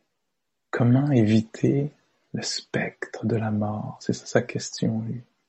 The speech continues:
Toutes sortes de gens qui arrivent au, vers le Bouddha avec des questions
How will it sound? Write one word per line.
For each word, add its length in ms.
Toutes 160
sortes 160
de 120
gens 280
qui 140
arrivent 180
au, 160
vers 200
le 60
Bouddha 280
avec 140
des 120
questions 580